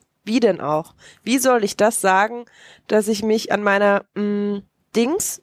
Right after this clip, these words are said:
wehgetan habe? Dings, wie heißt das? Mumu, Muschi, unten, unten rum? Aua. Soll man aber nicht drüber reden. Aua. Dann bin ich halt jetzt kaputt, denke ich. Besser ist, was sagen zu müssen. Wa-,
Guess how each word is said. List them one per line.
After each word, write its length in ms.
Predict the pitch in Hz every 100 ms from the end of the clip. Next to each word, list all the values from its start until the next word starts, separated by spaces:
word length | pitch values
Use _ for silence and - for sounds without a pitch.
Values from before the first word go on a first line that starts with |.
| _
wehgetan 720 | 254 302 320 320 320 311 311
habe? 420 | 311 311 330 392 - _ _ _
Dings, 440 | 214 233 330 - -
wie 140 | 220
heißt 280 | 233 349 -
das? 220 | 170 - - _
Mumu, 460 | 190 214 277 359 427
Muschi, 480 | - 208 247 320 339 -
unten, 460 | 220 262 - 311 381 _ _ _ _
unten 300 | 226 240 208
rum? 240 | 190 240 370 _ _ _ _ _ _ _ _ _ _ -
Aua. 440 | 240 214 165 160 _ _
Soll 180 | - 226
man 160 | 247 240
aber 160 | 226
nicht 240 | 226 247 -
drüber 260 | 247 233
reden. 280 | 226 226 170 -
Aua. 460 | 220 254 208 165 170 _ _ _
Dann 140 | 220
bin 120 | 226 262
ich 120 | 262
halt 160 | 262 233
jetzt 160 | 220 -
kaputt, 420 | 208 - 226 -
denke 240 | 175 165
ich. 260 | - 170 -
Besser 320 | - 226 - 233
ist, 160 | 220
was 160 | 214 208
sagen 300 | 185 175 175
zu 120 | -
müssen. 380 | 160 156 170 170 -
Wa-, 140 | 196